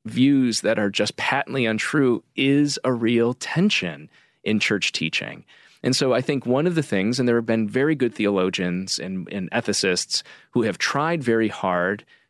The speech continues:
to try to think about maintaining essential goods like the primacy of love, the primacy of openness, generativity to new life, the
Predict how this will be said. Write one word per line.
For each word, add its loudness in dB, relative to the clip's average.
to 2
try -2
to 0
think -2
about 0
maintaining 0
essential 0
goods -2
like -4
the -4
primacy 0
of 0
love, 0
the -8
primacy 0
of -2
openness, 0
generativity 0
to -4
new 2
life, -2
the -2